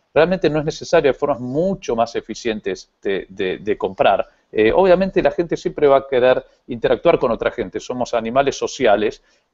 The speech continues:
pero, eh, no vamos a necesitar pasarla mal, como muchas veces la pasamos para, para acceder a cosas básicas. Cuando vayamos a interactuar con otras personas va a ser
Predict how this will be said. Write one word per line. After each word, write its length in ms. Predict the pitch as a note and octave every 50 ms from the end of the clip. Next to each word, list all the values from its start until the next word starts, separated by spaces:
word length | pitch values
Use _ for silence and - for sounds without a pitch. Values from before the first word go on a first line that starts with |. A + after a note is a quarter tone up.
| _ _
pero, 540 | C3 A#2 A2+ A#2+ A#2 A#2 A#2 A2+ A#2 - -
eh, 580 | A2+ A2 A2 A2 G#2+ G#2 G#2 G2 G2 - - -
no 260 | - G#2 A#2 C#3 C#3+
vamos 320 | C#3+ D3+ D3 D3+ C#3+ - C#3
a 60 | C3
necesitar 720 | B2 - - B2+ - - A#2 G#2+ - C3 C3 C3 C#3 - _ _ _ _ _ -
pasarla 380 | - - - D#3 D#3+ E3 C#3+ B2+
mal, 360 | B2 C3+ D3 D3 B2+ G#2+ -
como 220 | - A#2 G#2 A2
muchas 300 | A2 A#2 B2 - B2+ A#2
veces 240 | A2+ A2 - - G2
la 100 | G#2+ G#2 -
pasamos 460 | - G2+ - - A2+ A#2 C3 A#2+ G#2+
para, 320 | - A#2 G2+ G2+ G2 F2+ -
para 160 | A2 G#2 G#2
acceder 280 | G2+ - - B2 B2+ C3
a 80 | A#2+
cosas 260 | A2 - B2 - C3 G#2
básicas. 460 | A#2+ E3 E3 - - - - F2 -
Cuando 220 | - G2+ G2 G2
vayamos 360 | G2+ G#2 G#2 D#3 D#3 D#3 -
a 60 | - B2
interactuar 400 | G#2+ - A2+ A2 A2 C3+ C#3 C3+
con 80 | C3+
otras 180 | B2+ A#2 A#2+ A2+
personas 320 | - C3 - - D3+ D3+ A#2+
va 60 | B2+
a 40 | A2+
ser 240 | - - B2+ -